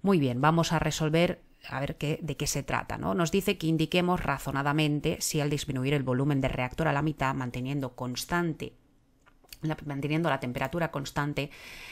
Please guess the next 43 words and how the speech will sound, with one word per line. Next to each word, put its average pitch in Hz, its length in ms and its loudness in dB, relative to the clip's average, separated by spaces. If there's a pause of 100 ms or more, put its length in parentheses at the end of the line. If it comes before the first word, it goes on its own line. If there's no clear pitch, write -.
(120)
el 175 240 6
porcentaje 143 760 2
de 139 60 2
disociación 139 920 0
del 139 320 4 (440)
pentacloruro 147 800 2
de 151 100 2
fósforo 143 520 -2
si - 340 -2
aumenta 135 760 0
o 170 240 2
disminuye. 131 720 -2 (760)
Bueno, 147 300 2
pues 165 440 2
vamos 151 340 -2
a - 20 6
ver, 247 180 2 (120)
que - 480 -8 (200)
esto - 220 -6
es 143 80 -6
un 143 80 -4
principio 135 320 -2
de 135 100 0
Chatelier, 180 520 2
pues - 260 -10 (280)
si - 180 -4
se 143 100 -4
reduce 135 460 0
el 139 80 2
volumen 139 380 4
a 139 40 2
la 143 120 4
mitad 151 460 6
a - 40 6
temperatura 131 600 0
constante, 196 580 2
de 208 80 4
acuerdo 135 320 -4
con 131 100 -2
la 120 80 -2
ley 127 140 -2
de 131 100 -2
Boole, 214 340 2